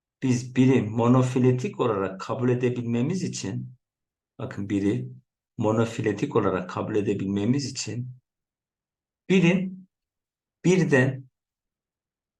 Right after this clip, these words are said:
ortak atadan türeyen tüm canlı gruplarını içine almamız lazım.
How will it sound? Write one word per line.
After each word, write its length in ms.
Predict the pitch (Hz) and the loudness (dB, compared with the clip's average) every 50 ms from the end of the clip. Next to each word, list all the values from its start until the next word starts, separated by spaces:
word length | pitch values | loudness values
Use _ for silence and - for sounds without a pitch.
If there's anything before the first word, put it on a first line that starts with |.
| _ _ | _ _
ortak 380 | - 127 127 127 - 175 170 - | 2 2 4 4 2 2 2 2
atadan 480 | 135 - 117 101 - 107 98 92 92 | 0 2 0 0 0 0 0 0 -2
türeyen 560 | 95 - 160 160 143 123 120 135 143 - - - _ _ _ _ _ _ _ _ _ _ _ _ | -2 -2 0 0 2 0 0 -2 -4 -8 -12 -18 _ _ _ _ _ _ _ _ _ _ _ _
tüm 340 | - - 190 196 190 165 139 | -6 -4 -2 -2 0 -2 -2
canlı 360 | - 139 135 135 143 156 156 | -2 -2 -2 -2 -2 -4 -4
gruplarını 520 | 147 127 120 117 - - 117 117 120 143 | -4 -4 -4 -4 -4 -6 -4 -4 -4 -4
içine 280 | 123 - - - 117 113 | -4 -4 -6 -6 -4 -4
almamız 440 | 104 95 92 92 90 87 85 85 - | -4 -4 -4 -4 -6 -6 -8 -8 -8
lazım. 300 | 82 80 80 - - | -8 -6 -6 -8 -8